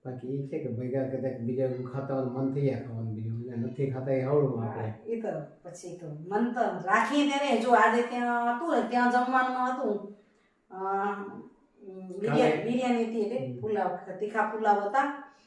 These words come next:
Speaker 2: કઢી અને મસ્ત મેથીવાળા થેપલા હતા, ચણાનું શાક હતું. તો આપ નથી જોતું કે આપ નથી ખાવું, એટલે આપણે એક ગાજર, એક, અ, કાકડી ખાધી અને એક ટમેટું ખાધું, તે પૂરું કરી નાખ્યું.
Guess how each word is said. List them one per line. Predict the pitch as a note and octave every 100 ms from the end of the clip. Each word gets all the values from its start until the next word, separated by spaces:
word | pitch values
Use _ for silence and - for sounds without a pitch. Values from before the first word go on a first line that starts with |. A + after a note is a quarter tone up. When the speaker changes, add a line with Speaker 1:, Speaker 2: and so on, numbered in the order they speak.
| _ _ _ _
Speaker 2:
કઢી | G#3+ G#3+ A#3+ A#3+ A#3+ A#3+ - - _ _ -
અને | F#3 G3 G3+
મસ્ત | A#3 - -
મેથીવાળા | A#3 A3+ A#3 A#3 A3 G#3 G#3 -
થેપલા | A#3+ A#3+ A#3 A#3
હતા, | A#3 A#3 A3+ - - _ _ _ _ _ _
ચણાનું | G#3+ A3 G#3+ G#3
શાક | A#3 A3+ A#3
હતું. | A#3 A#3 A#3+ - - _ -
તો |
આપ | A#3 A#3+ C#4
નથી | D#4+ F#4 E4
જોતું | G#3 G3 G3
કે |
આપ | G#3+ C#4+
નથી | D#4 D4
ખાવું, | A3 F#3+ F3+
એટલે | F#3 F3
આપણે | - A#3
એક | C4 G#3+
ગાજર, | B3+ C4+ C4 C4 B3+
એક, | A#3+ - -
અ, | A3+ A#3 A#3+
કાકડી | A#3+ C4 C#4+ B3+
ખાધી | G#3 F#3+ F#3+ F#3
અને | G3+
એક | G3+
ટમેટું | A3 G3+ D#3 C#3+
ખાધું, | D#3 D#3 D#3 - _ _ _ -
તે |
પૂરું | G#3 A#3+ A#3 -
કરી | E3
નાખ્યું. | D#3 D3+ F3 E3+